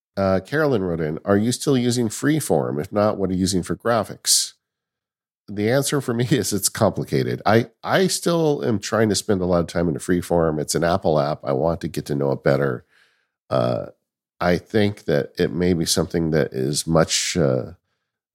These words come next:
I think it's something that I'm gonna want to use when I get the hypothetical Vision Pro, right? Uh, so I want to use, do stuff with it. I've got a couple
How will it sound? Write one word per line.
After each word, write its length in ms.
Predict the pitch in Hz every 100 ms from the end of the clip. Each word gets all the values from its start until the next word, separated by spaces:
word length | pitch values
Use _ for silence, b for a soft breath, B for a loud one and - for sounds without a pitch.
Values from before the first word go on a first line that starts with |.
| - - - - -
I 80 | 98
think 200 | 117 156
it's 120 | 127 -
something 300 | 120 117 98
that 100 | 85
I'm 120 | 80
gonna 220 | 82 78
want 300 | 80 73 80
to 100 | -
use 640 | 73 67 80 101 69 67 - - _ _ - -
when 340 | - 92 90 85
I 140 | 76
get 280 | 69 82 -
the 140 | 73 65
hypothetical 680 | 76 - - 76 76 80
Vision 360 | 73 78 80 71
Pro, 380 | - 73 82 110 _ -
right? 300 | - 90 95 _ _ _ _ _ _ _ _ _ _ _ _ _ _ _ -
Uh, 280 | 78 76 73
so 220 | - 123
I 100 | 107
want 340 | 110 135 135 -
to 160 | - 107
use, 360 | 95 92 95 -
do 180 | - 95
stuff 280 | - 95
with 120 | 101 98
it. 120 | 92
I've 200 | 98 90
got 140 | 95
a 40 | 82
couple 680 | - 110 - 117 113 104